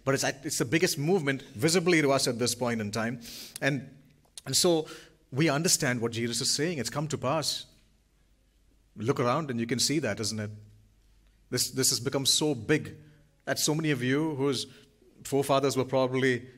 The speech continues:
idolaters, who didn't know God, who were atheists, from different tribes and different nations come together, and that mustard seed has become what entrenches all of life. There's much more left to come.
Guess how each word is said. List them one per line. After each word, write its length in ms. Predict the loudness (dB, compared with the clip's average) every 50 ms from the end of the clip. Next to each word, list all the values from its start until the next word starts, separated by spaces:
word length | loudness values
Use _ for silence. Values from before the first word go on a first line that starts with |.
| -10 -8
idolaters, 880 | -2 2 2 2 2 2 0 0 0 -2 -6 -10 -10 -10 -10 -12 -14 -14 _ _ _ _ _ _
who 100 | 0 2
didn't 160 | 2 2 2
know 120 | 2 0 2
God, 300 | 4 4 4 4 2 2
who 120 | 0 0
were 120 | 0 0
atheists, 540 | 0 0 0 0 0 0 -4 -2 -2 -2 -6 -6 -16 -8
from 140 | -8 -2
different 300 | -2 -2 -2 -2 -6 -2
tribes 260 | 0 2 2 2 0 -2
and 100 | -4 -6
different 240 | -6 -6 -6 -2
nations 340 | -2 -2 -2 -2 -2 -6 -6
come 220 | -4 -6 -6 -6 -4
together, 480 | -6 -6 -2 -2 -2 -2 -2 -6 -8 -10 -14 -20 -20 -18 -16
and 100 | -10 -6
that 200 | -6 -6 -6 -4
mustard 560 | -6 -4 -4 -2 -2 -2 -2 -2 -2 -2 -2
seed 420 | -4 -6 -4 -4 -6 -6 -8 -10 -14 -20 -20 -8
has 200 | -6 -6 -4 -4
become 460 | -4 -6 -6 -6 -6 -10 -10 -10 -14 -16 -20 -20 _ _
what 120 | -4 -2 -2
entrenches 500 | -2 -2 -4 -4 -6 -6 -6 -6 -6 -4
all 160 | -4 -4 -4
of 100 | -6 -6
life. 320 | -6 -6 -6 -6 -6 -8 -14 -16 -8
There's 180 | -8 -8 -6
much 240 | -6 -6 -6 -6 -6
more 140 | -6 -6 -4
left 220 | -4 -4 -6 -6
to 80 | -10 -12
come. 320 | -10 -8 -10 -10 -10 -14